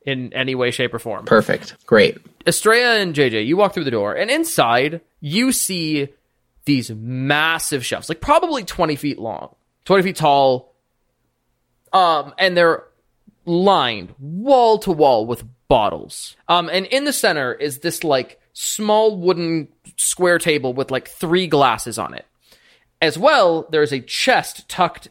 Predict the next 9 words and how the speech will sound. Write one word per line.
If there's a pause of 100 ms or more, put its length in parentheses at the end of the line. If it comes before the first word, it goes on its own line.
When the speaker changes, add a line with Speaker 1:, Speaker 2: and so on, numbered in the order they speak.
(120)
Speaker 1:
in (480)
the
very
back
corner (500)
in
between
two
shelves.